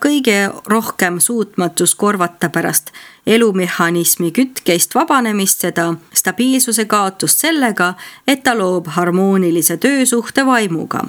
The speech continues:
Mehaanilisest stabiilsusest suhteliselt vabanenud loodud olend võib katsuda end veel enam vabastada, kaugenedes veel rohkem vaimuga samastumisest.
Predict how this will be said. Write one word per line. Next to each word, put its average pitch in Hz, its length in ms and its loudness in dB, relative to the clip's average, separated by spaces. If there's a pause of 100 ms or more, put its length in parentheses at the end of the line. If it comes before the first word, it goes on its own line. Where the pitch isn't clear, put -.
(440)
Mehaanilisest 190 960 0
stabiilsusest 185 840 0
suhteliselt 170 760 -2
vabanenud 214 600 0
loodud 269 480 2
olend 165 340 -2 (100)
võib 185 200 2
katsuda 185 560 0
end 165 260 -2
veel 262 300 0
enam 180 180 0
vabastada, 196 680 0 (500)
kaugenedes 247 760 0
veel 202 280 0 (120)
rohkem 180 460 -2
vaimuga 170 600 0 (480)
samastumisest. 160 1000 -2